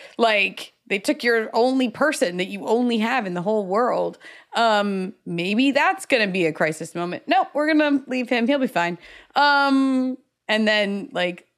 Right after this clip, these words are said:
they, Indiana Jones is here, but, like,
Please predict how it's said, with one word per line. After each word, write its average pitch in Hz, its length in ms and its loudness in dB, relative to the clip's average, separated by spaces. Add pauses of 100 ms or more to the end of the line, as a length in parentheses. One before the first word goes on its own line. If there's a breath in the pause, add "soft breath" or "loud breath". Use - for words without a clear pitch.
(120)
they, 165 280 -6 (280)
Indiana 262 500 0
Jones 294 480 4
is 208 180 -2
here, 180 340 0
but, 170 220 -4
like, 165 320 -4